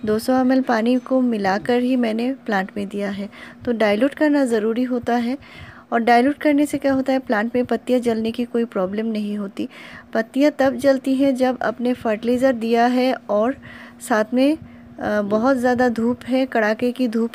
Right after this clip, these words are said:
है और मिट्टी dry हो रही है, तभी पत्तियाँ ज़्यादा जलती हैं।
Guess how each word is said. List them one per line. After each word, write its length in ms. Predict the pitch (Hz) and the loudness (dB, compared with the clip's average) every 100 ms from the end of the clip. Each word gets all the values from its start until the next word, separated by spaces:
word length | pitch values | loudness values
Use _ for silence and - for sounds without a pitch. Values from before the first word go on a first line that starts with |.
| 254 | -2
है 140 | 262 | -2
और 220 | - 226 | 0 -2
मिट्टी 360 | 226 214 - 247 | -2 -6 -4 -6
dry 340 | 208 202 180 | -2 -2 0
हो 180 | 202 202 | -2 -4
रही 260 | 196 190 190 | -6 -6 -8
है, 200 | 185 196 - - - - | -10 -12 -16 -20 -20 -2
तभी 280 | 220 233 294 | 0 2 2
पत्तियाँ 400 | 247 233 254 240 | 0 -2 0 0
ज़्यादा 360 | 220 196 233 | 0 0 0
जलती 420 | 233 214 208 214 | 0 -2 -4 -6
हैं। 140 | 220 | -6